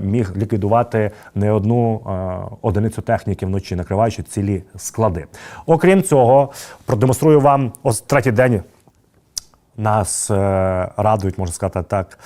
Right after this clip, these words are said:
наші прикордонники, тому що вони вчергове продемонстрували, як вони розбили колону ворожу на, біля, е, кор-, е, кордону Сумської області.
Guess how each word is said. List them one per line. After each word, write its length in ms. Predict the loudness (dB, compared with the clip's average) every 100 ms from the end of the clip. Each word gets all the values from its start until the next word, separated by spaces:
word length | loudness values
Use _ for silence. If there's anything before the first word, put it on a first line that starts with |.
| -18 -18 -8
наші 340 | 0 0 0 -2
прикордонники, 840 | -2 -2 -2 0 2 2 2 0
тому 280 | 0 0 0
що 180 | 0 0
вони 140 | 0
вчергове 360 | 2 2 2 2
продемонстрували, 560 | 2 -2 2 2 4
як 140 | 4 2
вони 120 | 2
розбили 360 | 2 2 2 2
колону 420 | 2 2 2 -2 -8 _ _ _ _ -14 -4
ворожу 580 | 0 4 4 4 0 -2
на, 400 | -6 -4 -2 -2
біля, 460 | -2 2 4 2 0 -6
е, 220 | -8 -6 -8
кор-, 420 | -8 -6 -6 -4 -4
е, 40 |
кордону 680 | -2 0 0 0 -2 -2 -6
Сумської 420 | -8 -6 0 0
області. 520 | 0 -4 -6 -12 -14